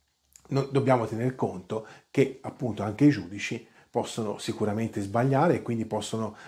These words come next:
eh, fare provvedimenti e prendere, diciamo, decisioni che senza limiti possono andare, diciamo,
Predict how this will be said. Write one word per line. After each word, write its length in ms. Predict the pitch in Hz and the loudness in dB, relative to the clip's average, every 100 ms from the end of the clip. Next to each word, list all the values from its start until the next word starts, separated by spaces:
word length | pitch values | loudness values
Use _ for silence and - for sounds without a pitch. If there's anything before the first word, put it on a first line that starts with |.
| - - | -14 -10
eh, 140 | 104 | -10
fare 480 | - 135 131 113 92 - - | 2 6 6 4 -2 -12 -12
provvedimenti 800 | - 113 117 110 113 151 139 - | -4 -2 0 0 4 4 4 2
e 40 | 101 | -4
prendere, 440 | 120 127 113 101 | 2 2 2 -4
diciamo, 480 | 98 - 123 110 - - - | -6 -2 -2 -2 -8 -16 -18
decisioni 1000 | - 117 - 156 139 113 98 104 120 117 - - - | -4 0 2 4 4 2 2 0 -2 -4 -10 -20 2
che 380 | 135 120 - - _ - | 4 4 -2 -18 _ -12
senza 520 | - 160 139 127 143 | 2 6 6 4 2
limiti 720 | 143 101 98 98 - 113 117 - - | 4 2 -2 -6 -4 -2 -4 -8 -4
possono 380 | 117 107 123 123 | -4 -2 0 0
andare, 420 | 135 104 95 110 | 2 0 -2 -4
diciamo, 640 | 107 - 95 117 110 95 | -4 -6 -4 -2 -4 -6